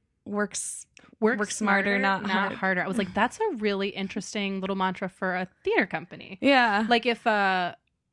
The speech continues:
Speaker 2: I don't know, like, a Wall Street bro said that, I'd be like, "I know what you mean." <laughs>
Speaker 1: Right.
Speaker 2: What does Halcyon mean by that?
Speaker 1: Oh, that's a great question. Uh, <laughs> that's probably all Tony.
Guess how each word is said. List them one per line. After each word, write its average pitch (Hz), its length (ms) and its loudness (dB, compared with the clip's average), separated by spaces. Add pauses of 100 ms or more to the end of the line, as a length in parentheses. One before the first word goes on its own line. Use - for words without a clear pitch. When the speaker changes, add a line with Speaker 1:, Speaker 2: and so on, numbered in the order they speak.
(140)
Speaker 2:
I 180 140 0
don't 180 160 -2
know, 170 280 -6
like, 175 160 -8
a 180 40 -6
Wall 170 280 0
Street 170 560 -8 (120)
bro 165 280 -6
said 175 260 -12
that, - 320 -14
I'd 185 220 -10
be 180 160 -8
like, - 360 -16
"I 233 80 2
know 320 120 4
what 202 100 2
you 208 220 0
mean." - 360 -12 (100)
<laughs> - 120 -16
Speaker 1:
Right. 214 420 0
Speaker 2:
What 226 140 2
does 294 160 0
Halcyon - 380 -2
mean 101 140 -16
by - 100 -18
that? - 180 -16 (300)
Speaker 1:
Oh, 262 360 2
that's 262 200 -2
a 311 80 0
great 214 300 0
question. 190 600 0 (460)
Uh, 214 380 4 (200)
<laughs> 233 80 0 (800)
that's 226 240 0
probably 214 500 4
all 196 280 2
Tony. 202 580 2